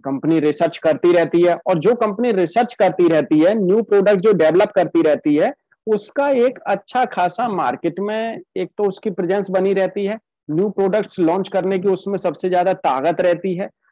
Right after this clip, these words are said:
और अपने product portfolio को बढ़ाती रहती है। वो दर, अ, कुछ year on year, कुछ month by month, quarter on quarter वो अपने product को increase करते रहते हैं। तो आप देखेंगे तो company जो है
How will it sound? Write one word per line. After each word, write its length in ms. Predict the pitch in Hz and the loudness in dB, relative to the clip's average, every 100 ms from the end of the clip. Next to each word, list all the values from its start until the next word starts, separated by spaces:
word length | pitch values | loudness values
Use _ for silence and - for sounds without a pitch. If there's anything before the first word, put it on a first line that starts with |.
| _ - | _ -4
और 300 | 190 202 220 | 0 0 0
अपने 360 | - 156 202 | -2 -4 -6
product 380 | 208 180 175 196 - | -4 -4 -2 -4 -4
portfolio 680 | 175 160 165 170 170 165 165 | -4 -4 -6 -6 -2 -2 -2
को 200 | 160 220 | -2 -4
बढ़ाती 640 | 156 127 127 127 - 175 | -4 -6 -2 -2 -2 -2
रहती 400 | 151 131 - 127 | 0 -2 -8 -6
है। 260 | 127 117 110 | -6 -6 -8
वो 360 | - 180 311 - _ _ _ _ 208 | -8 -8 -10 -14 _ _ _ _ -20
दर, 400 | - 170 170 151 | -12 -2 0 0
अ, 520 | 151 151 151 165 156 | -2 -4 -4 -2 -2
कुछ 320 | - 160 170 | -2 -4 0
year 300 | 160 170 160 | 0 2 2
on 140 | 156 | 0
year, 380 | 156 156 160 151 | 0 2 2 2
कुछ 220 | - 156 | -2 -4
month 280 | 143 175 190 | -2 -2 0
by 180 | 180 170 | 0 0
month, 320 | 170 165 165 - _ _ - | 0 0 -2 -4 _ _ 0
quarter 220 | 202 190 | 0 2
on 180 | 190 180 | -2 0
quarter 320 | 160 165 196 | 0 0 0
वो 80 | 233 | 0
अपने 220 | 220 196 | -2 -2
product 400 | 202 170 151 156 - | -4 -2 0 -2 -2
को 80 | 269 | -2
increase 460 | 180 165 208 262 | 0 0 -2 -4
करते 360 | - 180 - 156 | -2 -2 0 -2
रहते 280 | 120 92 113 | -2 -4 -10
हैं। 180 | 117 104 _ _ _ _ _ _ _ _ _ _ - | -14 -16 _ _ _ _ _ _ _ _ _ _ 0
तो 60 | |
आप 80 | 170 | 0
देखेंगे 380 | 160 190 214 220 | 2 0 0 0
तो 100 | 220 | 0
company 380 | 214 190 214 220 | 0 0 0 2
जो 100 | 202 | 4
है 260 | 175 233 | 2 0